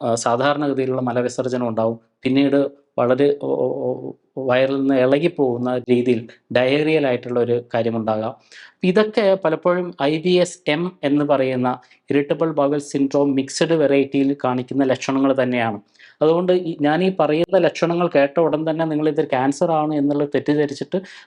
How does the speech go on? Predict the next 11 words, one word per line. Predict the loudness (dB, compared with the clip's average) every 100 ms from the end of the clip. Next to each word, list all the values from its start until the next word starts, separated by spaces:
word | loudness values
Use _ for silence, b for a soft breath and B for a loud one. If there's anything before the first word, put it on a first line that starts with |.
| -2
ഓടിച്ചാടി | -2 0 0 0
അതിനെ | -2 -2 0 0 -2 -6 -4
പരിഭ്രമിക്കേണ്ട | -2 0 -2 0 0
കാര്യങ്ങളൊന്നും | 2 2 2 2 2 0 0
തന്നെ | 0 0
ഇല്ല. | 0 -2 -4 _ B B _ 2
ഏ, | 4 2 -2 -10
പ-, | -16 -18 -4
പറയുന്ന | 0 2 2
കാര്യങ്ങൾ | 2 2 2 0
വ്യക്തമായിട്ട് | -2 -2 -2 0 0 -4